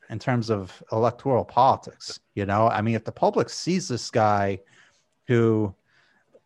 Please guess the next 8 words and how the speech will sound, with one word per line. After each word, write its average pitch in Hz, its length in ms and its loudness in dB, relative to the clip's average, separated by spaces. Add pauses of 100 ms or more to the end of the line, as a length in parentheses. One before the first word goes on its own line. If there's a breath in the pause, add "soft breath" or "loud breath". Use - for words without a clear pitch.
(100)
what, 123 220 0
just - 220 -8
seventy-two 135 600 2
hours 127 380 4
ago 107 880 0 (220)
was 113 260 -8
diagnosed 117 720 0
with 113 100 -4